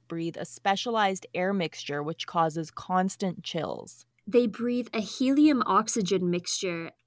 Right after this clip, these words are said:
Speaker 2: and you know what happens when you inhale helium, right? Apparently, they have to use special voice modulators to undo the sort of Donald Duck effect on their voices when they communicate with those on the surface.
Speaker 1: Charlotte, question for you.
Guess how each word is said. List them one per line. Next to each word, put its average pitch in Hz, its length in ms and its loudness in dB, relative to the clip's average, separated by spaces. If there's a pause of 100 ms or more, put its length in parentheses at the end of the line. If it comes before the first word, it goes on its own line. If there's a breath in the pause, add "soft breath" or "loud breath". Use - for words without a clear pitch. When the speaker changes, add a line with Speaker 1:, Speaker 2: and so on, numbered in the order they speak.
Speaker 2:
and 339 400 0
you 285 280 -2
know 285 240 -4
what 339 160 -4
happens 214 600 0
when 190 200 -2
you 190 100 2
inhale 208 460 2
helium, 185 680 4
right? 185 420 2 (360 loud breath)
Apparently, 254 560 0
they 202 160 -4
have 220 280 0
to 262 60 -10
use 240 200 -2
special 196 460 -2
voice 185 420 0
modulators 175 840 2 (120)
to 208 260 2
undo 226 480 4
the 196 100 0
sort 196 300 0
of 175 180 -2
Donald 226 520 4
Duck 233 280 2
effect 208 400 -2
on 202 140 2
their 185 160 0
voices 185 600 2
when 196 180 4
they 196 100 6
communicate 208 720 2
with 175 140 0
those 190 260 4
on 180 140 4
the 170 80 2
surface. - 800 -2 (520)
Speaker 1:
Charlotte, 185 460 0
question 170 340 -6
for 165 120 -8
you. 170 240 -2